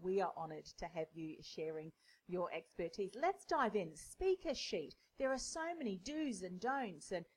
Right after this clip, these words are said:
ifs and buts and all of that. So you've got some strategies. Let's share. What is a speaker sheet and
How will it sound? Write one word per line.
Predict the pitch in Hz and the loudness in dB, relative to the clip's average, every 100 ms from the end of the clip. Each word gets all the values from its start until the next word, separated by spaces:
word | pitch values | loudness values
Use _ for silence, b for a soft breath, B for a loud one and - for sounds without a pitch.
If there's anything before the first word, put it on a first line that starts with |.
| - | -6
ifs | 320 - 220 | -6 -4 -4
and | 208 | 0
buts | 240 - 208 | 0 -2 -4
and | 208 | 0
all | 196 | 2
of | |
that. | 202 - - | 2 0 2
So | 214 208 _ 220 | 0 0 _ -4
you've | 226 320 339 | 0 0 2
got | 277 - | 0 0
some | 226 | -6
strategies. | 196 - 175 180 175 151 160 - _ - | -6 -2 -2 -2 -4 -12 -14 -18 _ -4
Let's | 269 - | -2 0
share. | - 165 135 - | 0 0 0 -6
What | 190 294 - - | 0 2 2 2
is | 226 214 196 | 2 2 -2
a | 185 | -8
speaker | - 180 175 180 | -8 -8 -10 -10
sheet | 170 175 165 | -10 -8 -8
and | - | -10